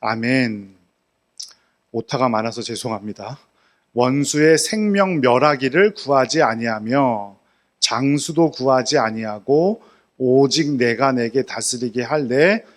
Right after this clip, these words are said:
백성을 재판하기 위하여 지혜와 지식을 구하였으니." 이렇게 말씀하시죠.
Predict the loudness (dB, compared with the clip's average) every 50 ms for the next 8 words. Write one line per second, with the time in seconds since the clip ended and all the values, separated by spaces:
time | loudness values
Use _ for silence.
0 | _ _ _ _ -10 -10 -10 -10 _ _ -12 -8 0 2 4 4 6 6 4 4
1 | 4 4 2 -2 -6 -8 -6 -4 -2 0 0 0 0 -2 -4 -6 -4 -4 -2 -2
2 | 0 0 2 4 4 4 2 0 -4 -12 -20 -20 _ _ -4 -2 -2 -2 -4 -4
3 | -2 0 0 0 0 -2 -4 -4 -4 -4 -6 -4 0 0 0 0 0 -2 -8 -6
4 | -4 -4 -4 -4 -4 -6 -8 -8 -10 -10 -6 -4 -2 0 0 0 -2 -4 -6 -8
5 | -10 -10 -10 -14 -16 -14 -12 -10 -10 -10 -12 -14 -16 -16 -14 -14 -14 -16